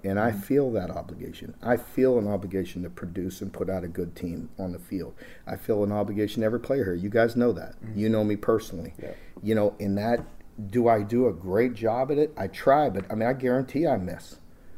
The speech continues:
Speaker 1: You know, but like I tell you, like I tell the other players, I can't read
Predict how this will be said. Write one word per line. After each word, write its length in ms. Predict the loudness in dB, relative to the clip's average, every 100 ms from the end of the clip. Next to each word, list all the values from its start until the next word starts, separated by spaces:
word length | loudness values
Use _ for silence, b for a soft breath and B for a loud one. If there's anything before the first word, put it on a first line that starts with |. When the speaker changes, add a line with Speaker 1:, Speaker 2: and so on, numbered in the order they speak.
| b b
Speaker 1:
You 120 | 2
know, 100 | 2
but 180 | 4 4
like 220 | 4 4
I 80 | 0
tell 240 | 2 0
you, 240 | 2 0 2
like 180 | 0
I 60 | 0
tell 180 | -2 -2
the 100 | 0
other 140 | 0
players, 280 | -2 -4 -6 0
I 140 | 0
can't 340 | 2 -2 -2 -2
read 340 | -2 -2 -6